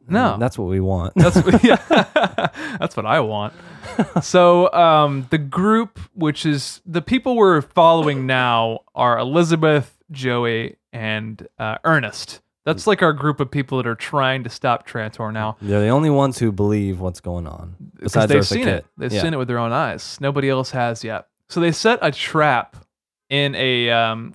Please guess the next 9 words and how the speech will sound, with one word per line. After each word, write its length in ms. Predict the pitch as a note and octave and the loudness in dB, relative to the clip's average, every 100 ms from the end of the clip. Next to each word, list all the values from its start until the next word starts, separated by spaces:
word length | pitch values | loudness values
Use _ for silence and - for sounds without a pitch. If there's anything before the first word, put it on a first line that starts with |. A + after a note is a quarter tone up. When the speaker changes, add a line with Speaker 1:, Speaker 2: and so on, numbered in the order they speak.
| - | -8
Speaker 1:
a 80 | C3 | -8
dumpster 720 | C3 D3+ D3 - - A2+ A2+ | -2 0 0 -2 -10 -10 -10
with 220 | B2+ B2+ | -6 -4
a 80 | B2 | -4
baby 400 | A#2 C#3+ C#3+ C3 | -2 0 0 0
doll 420 | B2 A2 A2 - - | -4 -4 -6 -12 -12
because 400 | C3 B2+ A#2 A2 | -10 -6 -6 -6
they 140 | B2+ | -6
think 500 | A#2 - D#3 D3+ - | -6 -4 -4 -4 -8